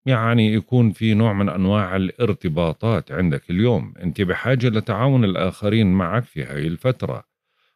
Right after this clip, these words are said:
ولكن من ساعات الصباح للأسف الشديد رح يوصل القمر لبيت متاعبك، فعشان هيك الأيام القادمة بتتطلب منك عدم المبالغة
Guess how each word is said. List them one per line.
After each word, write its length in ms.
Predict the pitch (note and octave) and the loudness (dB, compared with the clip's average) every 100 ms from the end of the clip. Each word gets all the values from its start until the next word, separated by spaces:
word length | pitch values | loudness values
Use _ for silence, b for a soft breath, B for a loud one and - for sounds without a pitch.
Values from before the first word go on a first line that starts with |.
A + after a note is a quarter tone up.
| - | -2
ولكن 400 | C#3 D#3+ D3 D3+ | 2 4 4 4
من 160 | D3 B2+ | 4 4
ساعات 400 | C3+ A2 B2 B2 | 0 0 0 -2
الصباح 600 | - A#2 A2 A#2 - A#2 | -4 -2 0 0 0 0
للأسف 480 | A2+ F2+ - G2 | 0 -2 -4 -4
الشديد 600 | G2+ - G#2 A2 E2 - | -4 -2 0 2 0 -2
رح 240 | C2 C#2+ F2 | -10 -6 -2
يوصل 380 | F2+ D#2+ D2 C#2+ | -2 -2 -6 -8
القمر 400 | B1+ A2+ G2+ D2+ | -2 0 2 0
لبيت 400 | C#2 F#2+ G#2 G2+ | -2 -2 -2 -4
متاعبك، 760 | E2+ C#3 B2 A#2 A2+ A2 - | -2 0 0 0 -2 -4 -8
فعشان 460 | - C2 C#2+ G#2+ G2+ | -8 -6 -6 -2 2
هيك 200 | A2+ - | 0 0
الأيام 420 | A2+ G2 A#2 A#2+ | -2 0 2 2
القادمة 500 | A2 - C#3+ C3 A#2+ | 0 0 0 2 2
بتتطلب 580 | G#2 A2+ - B2+ A#2+ G#2+ | 0 -4 -2 0 0 0
منك 380 | C3 B2+ A#2 - | 0 2 0 -4
عدم 400 | D#2 D3 D#3+ C#3+ | -2 2 2 2
المبالغة 880 | G#2+ F#2+ F2 G#2+ F#2 F#2 E2 F2+ | 2 2 2 0 2 0 0 -2